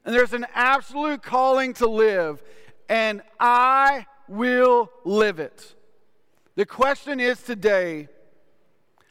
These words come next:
no matter the cost, will you follow Jesus outside of these doors today? Will you give him you're everything.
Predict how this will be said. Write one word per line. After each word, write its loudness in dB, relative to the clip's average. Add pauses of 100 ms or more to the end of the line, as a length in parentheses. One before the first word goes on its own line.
(100)
no -4
matter 2
the -8
cost, -6 (800)
will 0
you -2
follow 2
Jesus -12 (480)
outside 2
of -6
these -8
doors -4
today? -18 (1400)
Will -6
you -6
give 0
him -8 (320)
you're -4
everything. -12